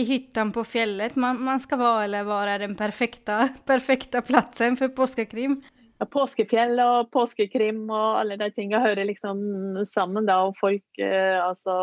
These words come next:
Speaker 2: man drar jo på hytta på fjellet, mange nordmenn har hytte, eh, på fjellet. Eh, personlig så foretrekker jeg sjøen, så jeg sitter jo nå i vår, eh, vår, eh,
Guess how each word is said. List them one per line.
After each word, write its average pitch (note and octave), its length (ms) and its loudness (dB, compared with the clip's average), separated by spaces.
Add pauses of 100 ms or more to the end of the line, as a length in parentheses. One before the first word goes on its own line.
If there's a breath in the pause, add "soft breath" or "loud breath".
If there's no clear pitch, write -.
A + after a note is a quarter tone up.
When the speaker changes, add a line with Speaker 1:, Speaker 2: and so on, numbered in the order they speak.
Speaker 2:
man F#3 160 -4
drar E3+ 240 2
jo F3 80 -2
på F#3+ 120 -2
hytta F3+ 280 -2
på F3+ 200 -2
fjellet, F#3+ 200 -6
mange E3+ 320 -6
nordmenn F3 460 -12
har E3+ 260 4
hytte, A#3+ 380 -2 (680 soft breath)
eh, F#3+ 380 4
på G3+ 100 2
fjellet. G3 480 2
Eh, G#3+ 640 0
personlig A3+ 560 0
så D#4+ 100 2
foretrekker F#3 560 0
jeg F#3+ 80 -4
sjøen, F3+ 400 -2
så G3+ 220 0
jeg A3+ 100 2
sitter F#3+ 300 -2
jo F#3+ 100 -6
nå F3+ 60 0 (100)
i F3+ 160 0
vår, E3 320 0
eh, F2+ 760 0 (100)
vår, E3 380 -4 (180)
eh, E3+ 460 -6